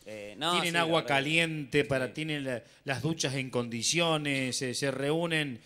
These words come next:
Speaker 2: una vez a la semana a compartir el, el, el clásico asadito de los viernes. ¿Están bien atendidos?
Speaker 1: Sí, sí, sí. Eh, la verdad que la, la, la comisión se brinda al máximo, eh,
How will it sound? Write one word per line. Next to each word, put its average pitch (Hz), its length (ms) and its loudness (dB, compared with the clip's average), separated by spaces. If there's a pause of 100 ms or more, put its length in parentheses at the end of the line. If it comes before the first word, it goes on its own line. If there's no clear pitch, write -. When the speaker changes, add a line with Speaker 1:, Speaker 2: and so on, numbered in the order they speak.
(200)
Speaker 2:
una 160 240 2
vez 156 160 2
a 147 80 2
la 135 100 0
semana 147 540 -2
a 127 80 -2
compartir 127 720 -2 (340)
el, 127 140 -2
el, 135 320 -2 (120)
el 139 160 -10
clásico 156 420 2
asadito 135 460 0
de 127 60 2
los 113 140 0
viernes. 151 680 2
¿Están 175 320 -2
bien 202 220 -2
atendidos? 185 720 -4 (300)
Speaker 1:
Sí, 151 320 -2
sí, 143 240 -8
sí. 139 300 -6
Eh, 92 480 -8 (280)
la 95 120 -16
verdad 117 260 -8
que 135 100 -8
la, 107 280 -8
la, 104 160 -12
la 107 120 -16
comisión 113 540 -10
se 110 140 -10
brinda 117 280 -8
al 110 80 -8
máximo, 147 640 -10 (480)
eh, 95 640 -12